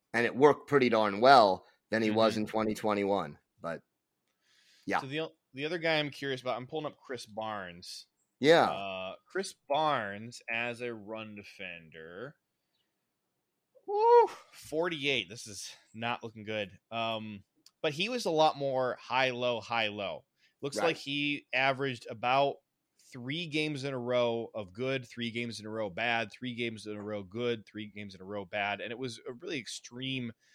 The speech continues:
Speaker 2: swing every time. Uh, you know, you're talking, like, mid seventies and then mid thirties. I mean, drastic swings. And again, it's
Speaker 1: Mm-hmm.
Speaker 2: for three games in a row. So,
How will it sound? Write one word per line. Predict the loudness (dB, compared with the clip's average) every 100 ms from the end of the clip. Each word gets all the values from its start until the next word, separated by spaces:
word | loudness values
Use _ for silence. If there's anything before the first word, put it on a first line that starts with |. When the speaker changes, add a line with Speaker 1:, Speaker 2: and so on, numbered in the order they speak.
| _ -18
Speaker 2:
swing | -10 -8 -6 -2 0 0 -2
every | -4 -6
time. | -8 -6 -4 -6 -10 _ _ _ _ _ _ _ -20 -18 -8
Uh, | -4 0 0 -2
you | -4
know, | -6
you're | -2
talking, | 0 0 -2
like, | -2 -2 -4 -10 _ _
mid | -4 0 0
seventies | 0 0 2 0 -2 -2 -2
and | -4
then | -4 -4
mid | -4 -6
thirties. | -6 -6 -6 -8 -8
I |
mean, | -8 -8
drastic | -6 0 0 0 -4 -8
swings. | -8 -6 -6 -8 -18 -20 _ _ _
And | 0
again, | 2 2
it's | 2
Speaker 1:
Mm-hmm. | -2
Speaker 2:
for |
three | -4 -6 -4
games | -4 -4 -6
in |
a | -6
row. | -6 -4
So, | 0 0